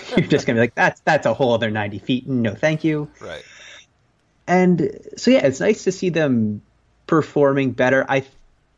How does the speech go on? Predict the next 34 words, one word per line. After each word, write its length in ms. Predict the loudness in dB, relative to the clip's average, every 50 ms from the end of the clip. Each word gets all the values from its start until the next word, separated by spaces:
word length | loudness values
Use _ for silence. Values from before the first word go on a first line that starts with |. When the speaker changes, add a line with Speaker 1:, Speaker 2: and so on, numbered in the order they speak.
| _ _ _ _ -2
Speaker 1:
I, 180 | 0 0 0 -2 -4 -8
I 140 | -4 -2 -2
like 220 | -2 -2 -2 -4
it 120 | -6 -6
from 140 | -4 -4 -2
the 60 | -2
older 260 | -2 -2 -2 -2 0 0
guys 260 | 0 0 -2 -2 -4
in 60 | -6
the 60 | -8 -6
sense 220 | -6 -6 -4 -4
that, 140 | -4 -2 -2
okay, 240 | -2 -2 -2 -2 0
maybe 280 | 0 0 0 0 0
we 100 | 0 0 0
can 140 | -2 -2 0
get 120 | 0 0 0
a 60 | 2
waiver 300 | 2 2 2 2 0 0
trade 260 | 2 2 2 2 2
out 140 | 2 0 0
of 80 | 0
them. 220 | 0 -2 -4 -4 -8
Speaker 2:
Mm-hmm. 300 | -14 -20 -20 -20 -20 -20 -20 _ _ _ _ _ _ _ _ _ -4
Speaker 1:
I 200 | -2 0 0 -2
still 280 | -4 -4 -2 -2 -2 -2
think 360 | -4 -6 -6 -6 -6 -8 -10
probably 440 | -8 -6 -2 -2 -2 0 2 0 0
Joey 280 | 0 0 -2 0 0
Bats 400 | -2 -2 -2 -2 -4 -4 -6 -8
goes 320 | -4 -2 2 2 2 2 2
at 160 | 0 -2 0
some 260 | -2 -2 -2 -2 -4
point. 400 | -4 -2 -2 0 0 -2 -4